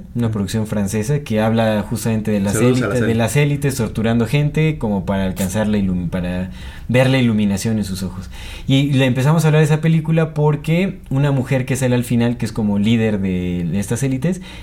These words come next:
Speaker 1: es parecidísima a Blavatsky, súper parecida. Entonces dije, "Ah, pues vamos a ver quién es el director y vamos a buscar su apellido, qué show, ¿no?". Ya ni me acuerdo cómo era su apellido, pero vimos el director, un director francés, vimos su apellido.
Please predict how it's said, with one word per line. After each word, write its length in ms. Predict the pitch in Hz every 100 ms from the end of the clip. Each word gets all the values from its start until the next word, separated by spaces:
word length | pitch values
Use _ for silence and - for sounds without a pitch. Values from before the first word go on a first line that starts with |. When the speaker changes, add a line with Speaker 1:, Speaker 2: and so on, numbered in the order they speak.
| - -
Speaker 1:
es 180 | 110 -
parecidísima 1000 | - 120 107 98 117 107 139 165 175 180
a 180 | 175 95
Blavatsky, 560 | 95 95 104 - - -
súper 420 | - 143 139 131 120
parecida. 400 | 104 95 107 95
Entonces 680 | - - - - - - 135
dije, 140 | 165
"Ah, 100 | 180
pues 140 | 185
vamos 180 | 175 170
a 40 | 175
ver 100 | 156
quién 160 | 170
es 100 | 160
el 80 | 143
director 420 | 120 113 110 156
y 60 | 156
vamos 240 | 127 127
a 40 | 107
buscar 300 | 90 110 101
su 100 | 107
apellido, 340 | 92 90 82
qué 100 | 80
show, 160 | 78 92
¿no?". 180 | 101 151 156 - - - - - - -
Ya 120 | 131
ni 60 | 143
me 80 |
acuerdo 260 | 107 120 117
cómo 200 | 117 113
era 80 | 107
su 100 | 104
apellido, 340 | 90 98 120
pero 160 | 117 98
vimos 240 | 110 113
el 100 | 110
director, 360 | 104 104 104 170
un 80 | 139
director 300 | 104 98 101
francés, 320 | 110 107 151
vimos 160 | 135 123
su 60 |
apellido. 400 | 104 107 120 151